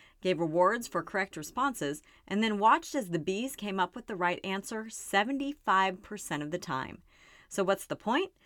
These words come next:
Apparently, it lies in the relationship between brain size and brain power. If researchers can figure out how such a tiny bee brain can do math, it could pave the way for radical new advances in artificial intelligence and machine learning.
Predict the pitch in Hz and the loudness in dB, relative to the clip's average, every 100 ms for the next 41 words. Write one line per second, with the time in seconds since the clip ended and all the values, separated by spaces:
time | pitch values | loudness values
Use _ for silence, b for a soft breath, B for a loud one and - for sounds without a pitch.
0 | B B B 220 349 427 - 196 190 175 | B B B -2 0 0 0 0 2 6
1 | 151 170 190 190 185 233 294 214 175 143 | 8 6 2 -2 0 0 0 -2 -2 -4
2 | - 180 185 170 156 160 196 208 202 - | -4 -6 -4 -2 -2 0 0 0 -4 2
3 | 277 254 151 180 - 208 196 156 147 143 | 4 6 4 0 -4 -6 -4 0 0 0
4 | 175 - 339 208 135 - b b b - | -6 0 2 2 -2 -8 b b b -8
5 | 175 196 208 185 165 160 185 175 165 208 | -2 2 2 0 -2 -4 -2 -4 -2 0
6 | 185 180 170 175 175 170 - - 123 - | 6 6 6 4 2 2 -4 -4 -10 -8
7 | 233 233 180 147 214 214 147 180 254 349 | -4 -2 0 0 -2 -2 0 2 2 2
8 | - 170 143 139 143 143 - b b b | 0 -2 -2 0 2 2 0 b b b
9 | - 196 202 151 190 240 311 320 302 233 | -4 -2 -2 -4 -4 -2 -2 0 2 4
10 | 151 135 147 139 135 226 254 214 160 160 | 2 -2 -6 -6 2 6 6 2 -4 -2
11 | 156 147 202 226 214 143 147 - 156 190 | -2 0 0 0 -2 -4 -4 -6 0 2
12 | 208 196 196 170 156 151 254 302 175 139 | 2 0 -4 -4 -6 -2 2 2 0 -4
13 | 185 - _ - 175 208 233 - 254 208 | -6 -14 _ -2 0 -2 -4 -6 -2 -2
14 | 156 139 - - | -2 -4 -6 -14